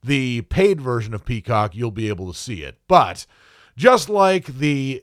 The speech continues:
twenty eighteen Halloween movie, as well as last year's Halloween Kills, Jamie Lee Curtis reprises her role as Laurie Strode. And in this movie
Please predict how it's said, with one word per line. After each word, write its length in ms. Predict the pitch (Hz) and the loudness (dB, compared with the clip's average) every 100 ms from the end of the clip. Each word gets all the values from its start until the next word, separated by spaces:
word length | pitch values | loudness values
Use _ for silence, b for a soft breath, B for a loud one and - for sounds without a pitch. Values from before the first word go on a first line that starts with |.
| - | -10
twenty 320 | - 185 175 | -2 0 2
eighteen 440 | 156 - 185 175 | 0 -4 -4 -2
Halloween 520 | 139 127 117 113 107 104 | 0 2 0 -2 -6 -6
movie, 500 | 101 95 110 127 104 | -6 -6 -6 -6 -6
as 360 | 117 117 113 | -2 -2 -2
well 260 | 127 131 120 | 0 0 2
as 500 | 117 113 110 107 - b b b - | 0 0 -2 -4 -10 b b b -2
last 440 | 135 143 135 147 | 4 4 2 -4
year's 380 | 139 123 120 - | -2 0 -2 -2
Halloween 680 | 147 139 131 120 120 113 104 | 0 0 0 -4 -6 -8 -2
Kills, 720 | 196 160 98 98 123 123 b b b b | 2 2 0 -4 -8 -12 b b b b
Jamie 300 | 120 190 196 | 0 2 2
Lee 160 | 180 175 | 0 0
Curtis 440 | 170 175 156 - | 2 4 4 0
reprises 760 | - 131 139 170 175 175 147 117 | -10 -4 -2 2 4 4 0 -2
her 160 | 131 | -2
role 420 | 120 120 120 120 107 | 0 0 2 0 -2
as 380 | 110 110 101 | -2 -2 -4
Laurie 320 | 104 113 107 101 | -6 -4 -4 -6
Strode. 680 | - 110 90 78 90 135 b b b b - | -8 -6 -6 -6 -8 -10 b b b b 0
And 400 | 180 180 180 175 | 2 2 0 -2
in 240 | - 165 | -4 -2
this 200 | 240 - | -2 -2
movie 580 | 180 175 147 160 185 | 2 2 4 2 0